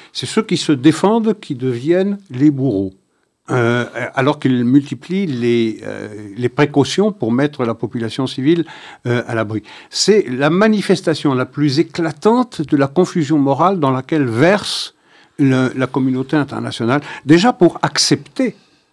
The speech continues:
cette, euh, euh, cette, euh, initiative prise par l'Afrique du Sud, qui, je l'espère, je l'espère, se re-, retournera contre elle et enverra un message à tous ceux qui se laissent aller à des délires aussi, aussi abjects.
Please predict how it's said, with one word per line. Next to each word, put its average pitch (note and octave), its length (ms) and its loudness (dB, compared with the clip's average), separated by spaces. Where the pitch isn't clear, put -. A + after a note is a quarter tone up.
cette, - 480 -4
euh, G#2+ 560 -4
euh, G#2 440 -12
cette, - 380 -8
euh, G#2 240 -6
initiative C3 600 -2
prise B2 320 0
par A2 260 -6
l'Afrique G#2 260 -6
du G#2 100 -6
Sud, G#3 320 -4
qui, B2+ 280 -4
je A2 140 -2
l'espère, A#2+ 720 -2
je G#2+ 160 -6
l'espère, B2 380 -4
se - 160 -12
re-, G2 140 -14
retournera G#2+ 560 -4
contre - 340 -10
elle E3 140 -2
et C3 60 0
enverra G#2 380 -4
un A#2+ 40 -4
message B2 520 -2
à A#2+ 120 -6
tous - 160 -12
ceux D3 160 -2
qui C#3+ 140 -14
se - 140 -8
laissent C3+ 260 -4
aller A2+ 200 -6
à G#2+ 80 -6
des G#2 160 -6
délires G#2+ 340 -6
aussi, A2+ 540 -10
aussi - 240 -12
abjects. - 480 -14